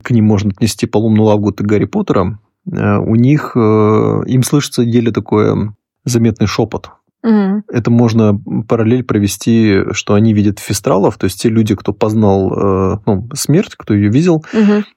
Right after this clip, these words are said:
Speaker 1: они, э, более чувствительны, и этот шепот, он их даже при-, притягивает. То есть вообще тоже опасно. Их же, ну, по сюжету книги их пришлось останавливать. Они
Speaker 2: Ну
Speaker 1: прям
Speaker 2: да.
Speaker 1: д-, ну,
Speaker 2: Да.
Speaker 1: направлялись в ту сторону. Комната вселенной. Летают модели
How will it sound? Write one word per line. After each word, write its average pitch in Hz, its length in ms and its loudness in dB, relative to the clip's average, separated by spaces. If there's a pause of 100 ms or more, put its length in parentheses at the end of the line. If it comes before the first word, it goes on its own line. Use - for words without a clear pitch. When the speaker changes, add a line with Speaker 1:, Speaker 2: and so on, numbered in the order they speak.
(200)
Speaker 1:
они, 120 440 2
э, 104 280 0
более 107 280 0
чувствительны, 117 640 0
и 104 140 2
этот 104 240 -6
шепот, - 400 -4
он 110 140 2
их 104 80 0
даже 104 240 0
при-, 113 180 -4
притягивает. 95 800 -4 (360)
То - 80 -18
есть - 120 -14
вообще 104 220 -2
тоже 101 220 0
опасно. 101 460 -4 (200)
Их 117 260 2
же, 110 160 0 (100)
ну, 113 140 0
по 110 120 -2
сюжету 110 300 -2
книги 156 220 2
их 104 100 -2
пришлось - 360 -2
останавливать. 98 720 0
Они 233 140 2
Speaker 2:
Ну 233 60 2
Speaker 1:
прям 101 220 2
Speaker 2:
да. 98 60 -4
Speaker 1:
д-, 113 120 0
ну, 113 200 2
Speaker 2:
Да. 101 300 2
Speaker 1:
направлялись 107 460 0
в - 80 -14
ту - 80 -16
сторону. - 400 -6 (520)
Комната 120 960 2 (480)
вселенной. 101 640 -2 (600)
Летают 117 560 0
модели 110 600 0